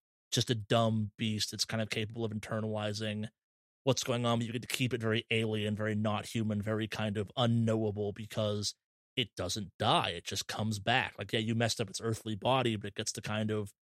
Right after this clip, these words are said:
come back and mess with you. And maybe, like, the third time you fight it, it's, like, calling you by name and has beef with you specifically at that point. And it really brings this whole kind of city and kind of the mysticism aspect of it to the front. And I think it also then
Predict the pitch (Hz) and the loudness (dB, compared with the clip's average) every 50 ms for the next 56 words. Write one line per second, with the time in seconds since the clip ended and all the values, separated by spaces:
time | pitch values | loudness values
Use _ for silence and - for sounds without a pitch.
0 | _ _ - - - 127 117 110 110 110 104 - 107 104 110 117 110 - - 104 | _ _ -6 0 2 2 4 4 4 2 2 0 0 2 2 2 2 2 0 -2
1 | 107 107 104 110 110 110 110 110 110 107 104 - 110 - - - 113 110 113 104 | -2 0 2 2 2 2 2 0 -2 -2 -2 -4 -8 -6 -2 0 0 0 0 0
2 | - 113 107 107 107 110 107 - - 113 117 110 107 107 - - 123 101 104 104 | -2 -2 -2 0 0 -2 -2 -4 -4 -4 -4 -2 -4 -4 -4 -2 -2 -2 -2 -4
3 | - - _ _ _ _ _ _ _ - - - 127 120 117 117 117 117 113 110 | -8 -12 _ _ _ _ _ _ _ -4 2 4 6 6 6 6 4 4 4 4
4 | 110 110 107 107 107 107 110 110 107 110 107 98 110 104 101 98 - 113 110 104 | 4 2 4 2 2 2 2 2 2 0 0 0 0 -2 -2 -2 -2 -2 -2 -2
5 | - - 113 92 101 98 98 92 - - - - 120 107 - - 113 - - 110 | -2 -6 -8 -6 -6 -6 -8 -6 -2 -2 0 2 4 4 4 4 2 -2 -4 -8
6 | - - 95 82 78 _ - 65 - - - _ - 151 127 - - - - - | -8 -8 -8 -8 -8 _ -8 -8 -8 -8 -10 _ -12 -12 -10 -12 -14 -16 -12 -6
7 | - 110 107 104 104 104 104 - - _ _ _ _ _ _ _ _ _ _ _ | -4 -2 0 0 0 -2 -2 -6 -8 _ _ _ _ _ _ _ _ _ _ _
8 | _ _ _ _ _ _ - 139 147 143 139 135 131 117 - 123 123 123 123 117 | _ _ _ _ _ _ -6 0 4 6 6 6 6 4 4 4 4 4 4 2
9 | - 123 - - 120 117 - - 120 117 113 104 - - - 131 117 120 120 120 | 2 2 4 4 4 4 4 4 2 2 4 4 4 6 6 6 6 6 4 4
10 | 117 110 - 117 117 104 104 117 110 113 110 - 120 110 - 113 - 113 107 104 | 4 2 0 0 -2 -2 0 0 0 2 2 0 0 0 0 0 0 0 0 0
11 | 104 104 - - 113 107 - - 104 104 110 - - 110 - - 135 123 120 - | 0 0 0 -2 -2 -4 -2 -2 -4 -4 -4 -8 -12 -10 -2 0 2 2 2 2
12 | 113 110 107 - 131 113 - 113 107 107 - - 110 98 110 110 110 107 107 107 | 0 -2 -2 0 -2 -2 0 0 0 0 0 -2 -2 0 0 0 0 0 0 -2